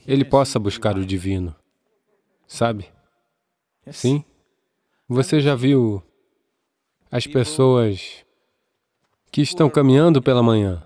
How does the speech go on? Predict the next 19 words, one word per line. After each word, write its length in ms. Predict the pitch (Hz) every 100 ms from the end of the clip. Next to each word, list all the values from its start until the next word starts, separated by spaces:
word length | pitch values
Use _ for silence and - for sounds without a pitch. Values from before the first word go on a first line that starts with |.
| -
Não 180 | 139 147
todas. 500 | - 107 90 85 -
Existem 480 | 123 113 147 - 117
certos 420 | - 120 - 107
tipos 280 | - 123 107
de 80 | 107
pessoas, 580 | 110 95 - 127 110 95
essas 360 | 110 - 107
todas 360 | - 117 107 98
têm 220 | 110 104
mais 200 | 101 113
de 100 | 98
cinquenta, 540 | - 101 - 120 107
cinquenta 420 | 98 110 107 - 104
e 20 |
cinco 280 | - 104 107
anos 180 | 101
de 60 | 95
idade. 440 | 95 117 110 87